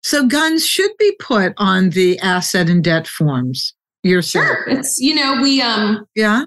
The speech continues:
Speaker 2: it has a value. Sometimes they're pretty expensive. And
Speaker 1: Sometimes,
Speaker 2: so,
Speaker 1: yeah.
Speaker 2: yeah. And, you know, depending on the state, um, you may need to register them, transfer them, things of that nature. In my cases, I definitely want to articulate in case there's any issue in the future,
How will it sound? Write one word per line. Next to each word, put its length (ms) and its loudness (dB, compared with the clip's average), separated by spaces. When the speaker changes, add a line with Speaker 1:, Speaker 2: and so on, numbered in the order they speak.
Speaker 2:
it 60 0
has 200 2
a 40 0
value. 680 0
Sometimes 560 0
they're 180 0
pretty 320 -4
expensive. 880 -2
And 200 0
Speaker 1:
Sometimes, 40 -4
Speaker 2:
so, 500 -2
Speaker 1:
yeah. 320 0
Speaker 2:
yeah. 420 -2
And, 420 -2
you 220 0
know, 240 0
depending 560 0
on 260 0
the 80 0
state, 720 -2
um, 300 2
you 120 4
may 220 2
need 280 0
to 120 0
register 680 0
them, 280 0
transfer 720 -2
them, 320 2
things 320 0
of 140 2
that 240 0
nature. 480 0
In 100 2
my 160 2
cases, 440 0
I 120 2
definitely 640 0
want 260 0
to 120 2
articulate 840 0
in 80 0
case 280 0
there's 300 0
any 340 0
issue 320 0
in 80 2
the 80 -2
future, 720 0